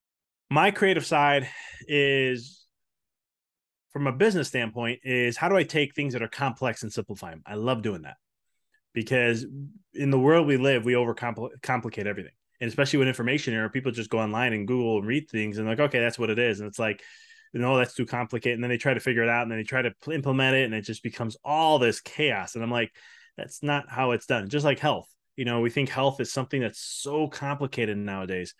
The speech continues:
And I'm like, "Health is one of the most simplest to do." I mean, you give your body what it needs and it thrives. Well, then all you have to know is what the body needs,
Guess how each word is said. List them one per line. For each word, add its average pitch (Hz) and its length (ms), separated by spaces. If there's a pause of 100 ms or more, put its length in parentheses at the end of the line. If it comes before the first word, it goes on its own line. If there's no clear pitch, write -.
(360)
And 135 320
I'm 135 220
like, 127 180
"Health 202 300
is 120 80
one 131 100
of 123 60
the 117 60
most 107 200
simplest 170 240 (440)
to 104 100 (120)
do." 104 160 (1200)
I - 20
mean, 107 300
you 110 160
give 131 240
your 165 100
body 143 360
what 139 160
it 131 100
needs 107 280
and 110 100
it 107 80
thrives. 98 380
Well, 131 120
then 135 180
all 131 140
you 147 60
have 139 80
to 120 80
know 143 160
is 104 100
what 113 100
the 107 60
body 104 240
needs, 120 400